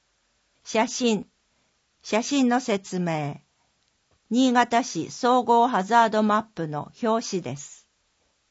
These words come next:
写真終わり。イラスト。イラストの説明。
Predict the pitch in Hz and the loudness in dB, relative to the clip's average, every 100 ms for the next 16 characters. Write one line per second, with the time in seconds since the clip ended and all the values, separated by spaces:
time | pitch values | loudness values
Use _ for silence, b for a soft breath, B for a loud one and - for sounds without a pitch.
0 | _ _ - 226 220 - 233 214 - _ | _ _ -4 -2 -2 -2 -2 -2 -6 _
1 | - 170 160 143 147 185 _ _ _ _ | -6 -4 -2 -4 -10 -20 _ _ _ _
2 | _ _ _ _ _ _ _ _ _ _ | _ _ _ _ _ _ _ _ _ _
3 | _ _ - 208 240 269 - 190 160 _ | _ _ -4 2 2 0 -6 -4 -4 _
4 | _ _ _ _ _ _ _ _ - 196 | _ _ _ _ _ _ _ _ -4 2
5 | 247 269 - 214 202 214 185 180 185 170 | 2 2 -2 0 0 0 -2 -4 -6 -2
6 | 160 143 | -2 -4